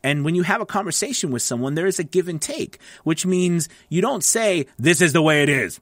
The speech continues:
Have a great day." You might, but that's not gonna get you a very good conversation. A good conversation is a back and forth.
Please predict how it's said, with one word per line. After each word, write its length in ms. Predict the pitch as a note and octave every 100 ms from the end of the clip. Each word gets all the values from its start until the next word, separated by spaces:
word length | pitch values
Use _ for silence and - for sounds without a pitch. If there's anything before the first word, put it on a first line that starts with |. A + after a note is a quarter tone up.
| _
Have 180 | A2+ C#3+
a 60 | A#2+
great 240 | C#3 A#2+
day." 280 | B2 E2 B1+
You 200 | F#2 F2+
might, 280 | F2+ D#3 C#3
but 140 | A2+ B2+
that's 180 | B2+
not 160 | D#3 C#3+
gonna 140 | C3
get 240 | A2+ B2+ B2
you 60 |
a 40 | A2
very 160 | A2+
good 160 | A2+ B2
conversation. 760 | - C3 F#2 - C#4 - - - _ _ _ _ _ _ -
A 80 | C3
good 220 | B2 B3+
conversation 760 | D4+ D#4 G#3+ - C3+ - C#3+
is 220 | - C#3 C3+
a 40 |
back 320 | - D#3 F3
and 160 | D#3+ C3+
forth. 400 | - C4 E2